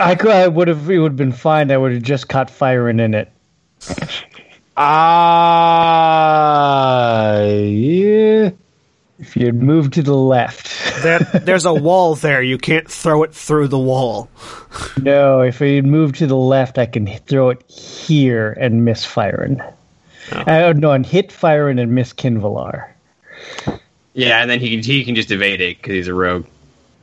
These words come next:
Speaker 3: Well, it's a
Speaker 2: Uh,
Speaker 3: rogue.
Speaker 2: oh well.
Speaker 3: Oh well.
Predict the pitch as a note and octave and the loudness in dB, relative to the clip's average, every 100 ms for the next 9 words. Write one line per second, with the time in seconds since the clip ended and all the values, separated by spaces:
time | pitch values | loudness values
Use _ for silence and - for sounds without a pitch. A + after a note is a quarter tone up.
0 | _ _ _ _ _ _ _ _ _ - | _ _ _ _ _ _ _ _ _ -6
1 | C3+ A2+ - - _ _ _ - A#2 A#2 | -4 -6 -10 -20 _ _ _ -16 -4 0
2 | F3 F3 - _ _ _ _ D3 C#3+ A#2+ | 0 -2 -6 _ _ _ _ 0 2 2
3 | G#2 - _ _ _ _ _ _ A3 F#3 | 0 -6 _ _ _ _ _ _ 0 0
4 | E3 | -2